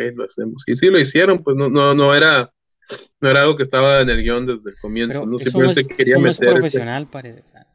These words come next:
Speaker 1: Ya sé, ya sé, no, no soy
Speaker 2: <laughs>
Speaker 1: cineasta,
Speaker 2: Sí.
Speaker 1: pues, ¿qué chingados
Speaker 2: Ah,
Speaker 1: espero?
Speaker 2: ok, entonces está, por eso se vale, güey.
Speaker 1: Sí, bueno, exacto, güey. ¿Qué te voy a decir, güey? ¿Qué pedo con eso de no soy cineasta? Hay un contexto en eso, pero, pues,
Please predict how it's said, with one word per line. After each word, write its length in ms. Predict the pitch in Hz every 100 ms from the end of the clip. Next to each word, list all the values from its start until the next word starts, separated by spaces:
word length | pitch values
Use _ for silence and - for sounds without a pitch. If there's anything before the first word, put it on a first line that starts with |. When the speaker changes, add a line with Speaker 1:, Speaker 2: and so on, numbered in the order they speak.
| _ _ _
Speaker 1:
Ya 140 | - 139
sé, 160 | 151
ya 300 | 180 196 190
sé, 100 | 170 180
no, 420 | 175 165 151 147
no 120 | 143
soy 220 | 143 175
Speaker 2:
<laughs> 0 |
Speaker 1:
cineasta, 480 | 170 175 208 226 226
Speaker 2:
Sí. 20 |
Speaker 1:
pues, 180 | 214 170
¿qué 100 | 202
chingados 320 | 220 220 220 226 -
Speaker 2:
Ah, 160 | 190
Speaker 1:
espero? 20 | 127
Speaker 2:
ok, 100 | 131
entonces 340 | 123 127 123
está, 200 | 120 123
por 160 | - 117
eso 220 | 113 127
se 160 | 120 113
vale, 280 | 107 110
güey. 100 | 110
Speaker 1:
Sí, 40 | 131
bueno, 300 | 131 127 131
exacto, 600 | 123 123 120 117 - 110
güey. 160 | 107 110
¿Qué 140 | 143
te 60 | 160
voy 100 | 180
a 40 |
decir, 200 | 175 170
güey? 140 | 160 143
¿Qué 60 | 151
pedo 240 | 185 196 185
con 120 | 170
eso 140 | 170
de 60 | 190
no 100 | 170
soy 160 | 175 170
cineasta? 540 | 185 165 156 - 143
Hay 160 | 165 208
un 260 | 214 202
contexto 540 | 196 202 196 170 - 160
en 60 | 135
eso, 240 | 127 131
pero, 220 | 123 120
pues, 260 | 107 107 _